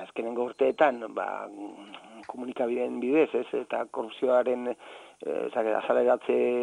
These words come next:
masibo horren inguruan, ba, ba, sortu dela ere politikarekiko, ba, nolabaiteko desafekzio gehiago, ez? Osea, bazegoen, eta handitu egin da denborakin. E, horrek abstentziora eraman behar duela gazteak? Pues, ba, kontrako esango beharko luke, ez? E, inork, e,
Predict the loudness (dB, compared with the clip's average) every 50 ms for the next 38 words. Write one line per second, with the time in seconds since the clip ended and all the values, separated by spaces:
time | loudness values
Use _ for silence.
0 | 0 -2 -4 -4 -2 -2 -2 -2 0 0 2 4 6 6 6 4 4 2 4 4
1 | 6 6 6 6 6 4 2 2 -2 -16 -16 -16 -10 0 2 2 2 2 -2 -4
2 | 0 4 6 6 8 10 10 10 8 8 6 4 2 2 2 4 4 6 6 4
3 | 4 2 0 2 4 6 6 8 8 8 8 8 8 6 4 4 4 4 4 4
4 | 2 2 2 0 2 0 0 -2 -2 -4 0 4 6 6 6 6 4 0 -2 0
5 | 4 6 6 6 4 2 -2 -4 -4 -6 -12 -16 -20 -20 -20 -20 -10 0 2 2
6 | 2 4 4 6 8 10 8 8 8 6 0 -8 -12 -20 -20 -20 -20 -20 -14 -12
7 | -10 -2 0 2 2 2 0 -4 -6 -6 0 0 0 4 6 6 6 6 6 4
8 | 6 8 8 8 8 6 4 0 0 0 -2 -2 -2 -2 _ -12 -20 -20 -18 -18
9 | -18 -18 -20 -20 _ _ -4 2 4 6 8 8 6 6 6 6 6 6 6 4
10 | 2 2 0 4 6 8 8 8 8 6 4 2 2 4 6 6 8 8 8 8
11 | 8 6 6 6 8 6 6 6 4 4 2 2 0 0 0 -6 -14 -14 -16 -16
12 | -16 -16 -16 -16 -16 -12 -12 -12 -10 -10 -2 0 0 2 2 0 0 -2 -2 -2
13 | -4 -4 -4 -6 -8 -8 -4 0 0 0 0 -2 -6 -8 -12 -10 -10 -10 -10 -10
14 | -12 -14 -16 -16 -14 -14 -12 -10 -4 -4 -2 0 0 -2 -2 -2 -10